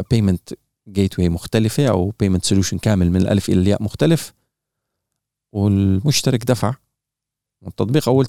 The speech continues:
امبارح نزل على السوق، نزل على متجر التطبيقات. بعدين صار في مشكلة بالدفع، تتصل بأبل، يقول لك: "يا عمي، أنت ما دفعتنا عن طريقنا، دفعتنا عن طريق الشركة، بدك تراجع مع التطبيق."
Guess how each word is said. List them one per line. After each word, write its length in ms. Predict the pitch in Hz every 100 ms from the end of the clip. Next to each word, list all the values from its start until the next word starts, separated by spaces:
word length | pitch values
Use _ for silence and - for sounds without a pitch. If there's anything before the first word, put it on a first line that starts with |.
| 127
امبارح 320 | 127 123 101
نزل 200 | 104 95
على 80 | 90
السوق، 360 | - 117 - - _ _
نزل 140 | 95 92
على 100 | 90
متجر 280 | 92 92
التطبيقات. 640 | 87 - - 82 - 135 - _ _ _ _ _ _ _ _ _ _ _
بعدين 180 | 120 160
صار 180 | 151 147
في 120 | 139
مشكلة 300 | 123 - 90
بالدفع، 400 | 85 92 101 120 - _ _ _ _ _ _ _ _ _
تتصل 340 | - - 139 127
بأبل، 480 | 117 104 - 127 143 _ _ _ _ _ _ -
يقول 160 | 104
لك: 120 | 113 139
"يا 40 |
عمي، 160 | 135 139
أنت 140 | 127
ما 120 | 156
دفعتنا 400 | 131 107 101 95
عن 100 | 90
طريقنا، 360 | - 90 90 95 - _
دفعتنا 360 | 113 131 123
عن 60 | 113
طريق 160 | 131 120
الشركة، 380 | - 120 - - -
بدك 140 | 131
تراجع 260 | 135 135 123
مع 100 | 120
التطبيق." 540 | - 117 123 95 _